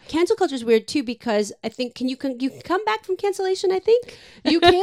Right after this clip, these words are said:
Speaker 2: if you're a
Speaker 1: <laughs>
Speaker 2: dude, evidently.
Speaker 1: Yeah,
Speaker 2: But
Speaker 1: I
Speaker 2: the,
Speaker 1: mean
Speaker 2: but the other thing about cancel culture that's so interesting that actually really does give me pause, I think it's amazing that we hold each other account-, accountable.
Speaker 1: Yeah.
Speaker 2: I think that's really important.
Speaker 1: Mm-hmm.
Speaker 2: But I don't understand the part of cancel culture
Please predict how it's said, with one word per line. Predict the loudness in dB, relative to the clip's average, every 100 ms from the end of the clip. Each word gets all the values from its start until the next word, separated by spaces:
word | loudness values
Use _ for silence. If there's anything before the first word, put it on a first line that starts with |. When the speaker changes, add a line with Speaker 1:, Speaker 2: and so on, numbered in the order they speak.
| 4
Speaker 2:
if | 6
you're | 6 6
a | 4
Speaker 1:
<laughs> | 0 -2
Speaker 2:
dude, | 4 4 4 4
evidently. | 2 0 0 0 0
Speaker 1:
Yeah, | 0 2 2 2 0 -2 -2
Speaker 2:
But | 2
Speaker 1:
I |
Speaker 2:
the, | 6
Speaker 1:
mean | 6 4
Speaker 2:
but | 0 0
the | 2
other | 2 2
thing | 2 0
about | -2
cancel | -2 -4 -4
culture | -6 -6 -4
that's | -2 -4 -2
so | 0 2 2 -2 -4
interesting | -4 -4 -4 -4 -4
that | -4
actually | -6 -6 -6
really | -2 -2 -2
does | -4 -6
give | -6 -6
me | -6
pause, | -6 -4 -4
I | -2 -4
think | -4
it's | -6 -6
amazing | -4 -4 -4 -4 -4 -2 -2
that | -4
we | -4
hold | -6 -6 -8
each | -8
other | -6
account-, | -6 -8 -12 -10 -10
accountable. | -6 0 0 0 -2
Speaker 1:
Yeah. |
Speaker 2:
I | -2
think | -4
that's | -8 -8 -4
really | -4
important. | -4 -6 -6 -8 -8
Speaker 1:
Mm-hmm. | -4 0 0 -2 -8 _ 2
Speaker 2:
But | 2
I | 4
don't | 2 2
understand | 2 2 0 -2
the |
part | 0 -2
of | -2
cancel | -4 -4 -4
culture | -4 -2 0 -2